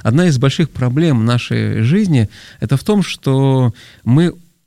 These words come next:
бежим, как белка в колесе, и мы отвергаем, э, серьёзные размышления, думая, что они помешают нам понять. Мы, кстати, из-за этого не читаем многие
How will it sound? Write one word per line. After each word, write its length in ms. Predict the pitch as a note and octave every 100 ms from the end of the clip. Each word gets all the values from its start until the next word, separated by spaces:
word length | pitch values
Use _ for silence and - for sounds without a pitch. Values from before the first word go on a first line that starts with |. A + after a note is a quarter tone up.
| _ _ _ _ -
бежим, 580 | G#2 B2 D#3+ E3 D3
как 200 | G#2+ A#2+
белка 340 | A2 C3+ A2+ G#2+
в 80 | -
колесе, 540 | B2+ C3+ - G3 F#3+ _ _ -
и 140 | B2
мы 400 | C3 D3 C#3+ B2+ - - _ _ -
отвергаем, 920 | B2 - D3 C3+ D3+ C3+ G#2 D2 -
э, 420 | - G2+ G2 G2+ G2+
серьёзные 840 | - C3+ D3 C3 A2+ A#2 A2 G#2+ -
размышления, 880 | B2+ A#2+ A#2+ - G3 G3 A#2+ - - _ _ _ _ _ _ _ _ -
думая, 460 | A2+ D#3 F3 D#3
что 480 | B2 - C3 B2+ A#2+
они 240 | A#2 A#2+ C3
помешают 600 | B2+ A#2+ - C3 A#2 G#2+
нам 280 | G#2 F#2 -
понять. 400 | - G#2 F#2+ D#2+
Мы, 100 | B2+
кстати, 240 | B2+ D#3 C#3
из-за 120 | C3
этого 180 | D3+ A#2+
не 100 | A2+
читаем 320 | - B2 G#2+
многие 420 | A2+ A2+ A2 G#2